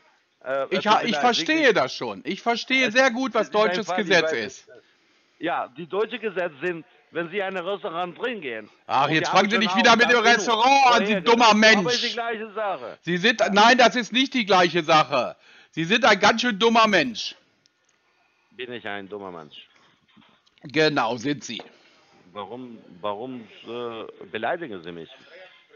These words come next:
Speaker 2: Weil Sie dumm sind. Ich habe Ihnen jetzt mehrfach erklärt, wie ein Double Opt-in funktioniert, aber Sie verstehen es einfach nicht. Das heißt, Sie müssen zwangsläufig dumm sein. Restaurant hat damit nichts zu tun.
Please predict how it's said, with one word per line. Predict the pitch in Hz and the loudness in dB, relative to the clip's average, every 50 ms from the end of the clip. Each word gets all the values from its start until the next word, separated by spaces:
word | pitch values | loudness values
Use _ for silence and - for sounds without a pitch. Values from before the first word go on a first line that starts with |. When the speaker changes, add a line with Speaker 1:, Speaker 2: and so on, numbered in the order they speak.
| - _ - | -14 _ 0
Speaker 2:
Weil | 160 165 190 185 | 2 4 4 2
Sie | 170 196 208 170 147 | 2 0 -4 -2 0
dumm | 185 185 190 190 185 165 | 0 0 2 0 -2 -6
sind. | 151 170 240 277 285 233 165 - - - _ _ | -2 0 2 2 2 0 -4 -6 -12 -20 _ _
Ich | - 143 139 160 | -10 -6 0 2
habe | 180 190 208 214 | 4 4 4 4
Ihnen | 214 202 185 | 0 -4 0
jetzt | 196 208 196 - - | 0 0 0 0 0
mehrfach | 185 208 247 247 - 247 233 208 | 4 4 4 4 4 2 2 4
erklärt, | 202 196 190 - 180 190 196 202 202 202 - | 2 0 0 0 0 2 4 4 2 0 -2
wie | 196 208 208 | 0 2 4
ein | 190 180 170 | 4 4 4
Double | 185 180 190 196 202 | 4 4 4 4 2
Opt-in | 196 196 185 190 196 185 170 | 0 0 0 -2 -12 -12 -8
funktioniert, | - 202 190 156 - 196 185 175 170 147 120 101 101 | -8 -10 -10 -8 -6 -6 -4 -2 0 0 0 0 -2
aber | 117 135 139 139 135 | -2 0 2 0 0
Sie | 131 165 214 226 | -2 -4 -6 -4
verstehen | - - 208 196 - - - 262 240 247 214 | 0 0 -2 -2 -2 -6 -6 -6 -4 -2 -2
es | 185 131 | -2 -2
einfach | 151 131 123 110 117 117 113 | -2 -4 -2 -2 -4 -4 -4
nicht. | 110 104 90 80 - - _ _ _ - - - - - | -6 -8 -12 -14 -16 -20 _ _ _ -20 -20 -16 -6 -2
Das | 143 143 143 | -2 0 2
heißt, | 151 151 151 165 151 - | 2 2 2 2 0 -4
Sie | 175 180 | -8 -4
müssen | 170 185 202 196 - 196 175 | -2 -4 -4 -4 -6 -14 -10
zwangsläufig | - - 160 156 156 - 165 156 160 160 180 175 - - | -2 0 0 0 0 -2 -4 -4 -4 -4 -6 -12 -6 -2
dumm | 196 185 165 156 | -2 -2 -2 -2
sein. | 123 127 107 95 85 80 69 _ _ _ - - _ _ _ _ _ _ _ _ - - _ _ _ _ _ _ _ _ _ _ _ _ _ - | -4 -4 -4 -4 -6 -10 -18 _ _ _ -20 -20 _ _ _ _ _ _ _ _ -20 -20 _ _ _ _ _ _ _ _ _ _ _ _ _ -18
Restaurant | - 143 143 156 175 170 - - 175 156 170 202 220 196 | -14 -6 0 0 0 0 0 -4 -2 2 4 4 4 4
hat | 220 220 - 214 | 2 2 4 4
damit | 196 202 202 202 | 2 2 2 -2
nichts | 220 254 226 - - - | -6 -8 -8 -8 -10 -8
zu | 247 247 | -8 -8
tun. | 202 - 233 240 214 160 123 101 78 | -6 -6 -6 -4 -4 -4 -6 -6 -10